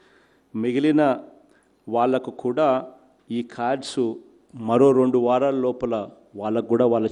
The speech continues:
చేతుల్లో పెట్టే కార్యక్రమం కూడా జరుగుతాయి. కోవిడ్ టైంలో ఎక్కడా కూడా లాక్‌డౌన్ అయింది కాబట్టి ఎక్కడా కూడా మ్యానుఫ్యాక్చరింగ్ జరగలేదు కాబట్టి కొంచెం ఇబ్బందులు పడ్డారు ఆరోగ్య శాఖ వాళ్ళు.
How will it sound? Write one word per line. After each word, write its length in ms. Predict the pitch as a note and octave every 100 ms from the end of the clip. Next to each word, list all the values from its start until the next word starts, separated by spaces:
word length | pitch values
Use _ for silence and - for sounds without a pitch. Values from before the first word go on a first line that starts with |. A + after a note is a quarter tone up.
| A2+
చేతుల్లో 300 | A2 A2+ A#2
పెట్టే 300 | A2+ G#2+ G#2+
కార్యక్రమం 520 | - G#2 G#2 A2 G#2
కూడా 140 | A2 A2+
జరుగుతాయి. 520 | G#2+ G2 F2+ - - _ _ _ _ _ _ -
కోవిడ్ 400 | B2 B2+ C3 C3
టైంలో 500 | A#2+ B2 C3 A#2+ G#2+
ఎక్కడా 360 | A2 - A#2
కూడా 220 | A#2+ A#2+
లాక్‌డౌన్ 520 | A2+ G#2 A2+ A#2 B2+ A#2+
అయింది 280 | A#2 A2+
కాబట్టి 520 | A2+ A2+ A2 - A2+ G#2+ - _ _ _ -
ఎక్కడా 300 | A2+ - A#2
కూడా 440 | A#2 B2 A#2+ A2+ - - _ -
మ్యానుఫ్యాక్చరింగ్ 840 | G2+ G#2 A#2+ C3 A#2+ - A#2+ A2
జరగలేదు 500 | G#2 G#2 A2 A#2 G#2
కాబట్టి 380 | G#2 G#2+ G#2 A2+
కొంచెం 320 | - G#2+ A2
ఇబ్బందులు 360 | G2 A2+ A2+ G#2+
పడ్డారు 380 | G#2+ G2 G#2+ G2
ఆరోగ్య 320 | G2+ G#2 G#2
శాఖ 320 | - G#2 -
వాళ్ళు. 320 | G2+ F#2+ G2+